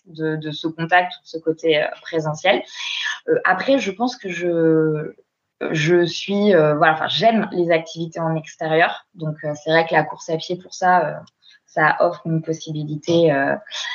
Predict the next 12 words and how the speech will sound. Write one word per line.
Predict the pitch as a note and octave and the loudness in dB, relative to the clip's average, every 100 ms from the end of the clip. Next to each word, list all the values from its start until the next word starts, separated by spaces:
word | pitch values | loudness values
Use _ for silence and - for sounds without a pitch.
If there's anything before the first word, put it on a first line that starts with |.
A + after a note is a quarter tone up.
| - - | -10 -2
de | E3 | 2
dingue. | E3 F#3 A#3 G3+ - - - - | 6 6 6 2 -2 -10 -10 0
Et | G3 F#3 | 2 2
puis, | F#3 - A3+ A3+ A#3 | 2 0 4 6 6
euh, | F#3 E3+ E3+ E3 E3 D#3+ D#3+ D#3 D3+ D3+ D3+ D3 - - - - - - - | 6 4 2 -2 0 -2 -2 -4 -4 -4 -6 -6 -10 -12 -16 -16 -18 -14 0
euh, | - C#3+ - - - - - - | 4 4 4 0 -4 -8 -10 -2
je | E3 F#3+ | 2 2
trouve | - C#4 | 2 0
que | A3 | 2
sur | G3 F#3 | 4 4
la, | F3+ F3+ | 4 2
enfin, | - A3+ | 2 2